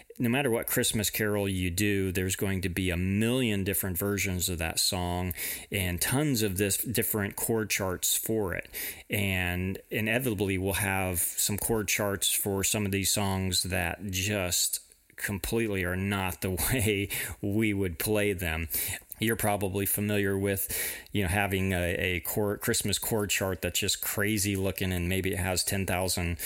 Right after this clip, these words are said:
different chord changes. Some, like, every syllable, there's a different chord. And why, why are chord charts like this? Well, uh, really, it, it comes down to where that particular chord chart originates from.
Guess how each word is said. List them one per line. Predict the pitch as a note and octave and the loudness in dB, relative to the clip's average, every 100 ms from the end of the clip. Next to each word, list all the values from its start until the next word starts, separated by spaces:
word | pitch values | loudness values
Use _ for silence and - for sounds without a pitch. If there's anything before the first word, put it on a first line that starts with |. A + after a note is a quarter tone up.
| - - - - | -4 -4 -6 -4
different | G#2 F#2 - | -2 -2 0
chord | G#2 G2+ | 0 0
changes. | - F#2+ F#2+ F#2 F#2 | 0 0 2 0 0
Some, | G2 G2 | 0 0
like, | F#2 F2+ F2 | 2 0 0
every | F2+ F2+ | 0 0
syllable, | E2 - G#2+ G2 F#2 F2+ F2 - | 2 2 2 0 0 0 0 -4
there's | C3+ A2+ F2 F2+ | -6 -4 -2 -2
a | |
different | F#2 - E2+ | -2 -4 -2
chord. | - A#2+ A2 G2+ G2 F#2 | 0 0 2 0 0 0
And | E2 D#2+ - _ - | -2 -4 -8 _ -8
why, | A#2 G2 G2 G2 A#2+ G2 G2 | -4 0 0 2 2 2 0
why | F#2 F2+ G#2+ | -2 -2 0
are | B2+ G2 | 0 -2
chord | - A2 - | 0 0 0
charts | F#2 F2 | 0 0
like | G2 G2+ - | 0 0 -2
this? | E2 - | -2 0
Well, | F#2+ F#2 - - | 0 -2 -4 -6
uh, | G2+ - - - - - - | -6 -6 -8 -12 -20 -16 -2
really, | A2+ D#3 A2 | 0 2 2
it, | G2 G#2 F#2+ - - - - | 2 0 -4 -6 -8 -8 -6
it | A#2 - | -4 0
comes | A#2+ A#2+ F#2+ | 2 2 2
down | G#2+ G#2 G#2 | 2 2 0
to | F#2+ - G2+ F#2+ | 0 2 2 0
where | F#2 G2+ A2 A#2+ A2+ G2+ | 0 2 2 2 0 0
that | F#2+ G#2 G2 - | 0 0 0 -4
particular | G#2 - A2 G#2 E2+ E2 | -2 0 0 -2 -2 -4
chord | - G#2 G2+ F#2 | -2 -2 0 0
chart | - F#2+ F2+ - | 0 0 0 -2
originates | F2+ F2 G2 G2+ F#2+ F2 - - | -2 0 0 0 0 0 0 0
from. | - - G2+ F2 D#2+ E2 | 0 0 0 0 -2 -4